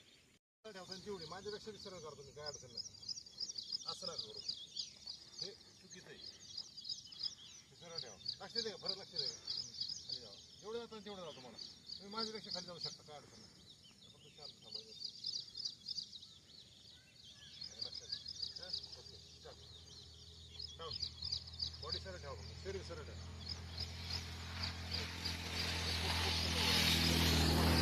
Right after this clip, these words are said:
हां, आता बरोबर केलं बघ. ते खाली जा. हां.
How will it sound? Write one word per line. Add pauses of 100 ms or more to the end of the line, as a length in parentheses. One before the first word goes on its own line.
(280)
हां, (540)
आता
बरोबर
केलं
बघ. (720)
ते
खाली
जा. (1300)
हां.